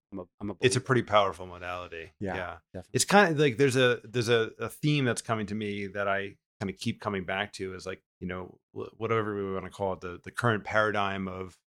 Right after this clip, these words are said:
Speaker 2: healthcare, or is it ready for something like that, let's say? Like, and, and I'm curious, like, do you have a sense of, 'cause you mentioned somatic and sort of, like, very expressive kind of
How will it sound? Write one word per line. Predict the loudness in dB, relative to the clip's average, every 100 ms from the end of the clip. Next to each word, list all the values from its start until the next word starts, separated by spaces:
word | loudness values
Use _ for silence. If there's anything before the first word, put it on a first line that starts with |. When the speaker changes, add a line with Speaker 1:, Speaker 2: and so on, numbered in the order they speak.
| 6
Speaker 2:
healthcare, | 8 6 2 4 4 4 2 0 -2
or | -6 -8 2
is | 6 8
it | 8
ready | 8 10 10 8 4
for | 0 2 6 6 6 2 -4 -2
something | 4 4 4 -2 -2 -4
like | -4 -4 -8 _ -6
that, | -4 -4 -6 _ -10
let's | -8 -6
say? | -6 -6 -4
Like, | -2 0
and, | 0
and | 2
I'm | 2
curious, | 2 6 8 8 4
like, | 2
do |
you | 4
have | 4
a | 4
sense | 0 0 -2 -2
of, | -2 -2 -6 -16 _ _ _ _ _ _ _
'cause | -4 2
you | 4
mentioned | 4 2 -2 -2
somatic | -2 4 6 6 4
and | 0 -6
sort | -8
of, | -10
like, | -12 -14 _ _
very | -2 0
expressive | 0 0 0 0 0 2 2 0 0 -4
kind | -6 -6
of | -8 -14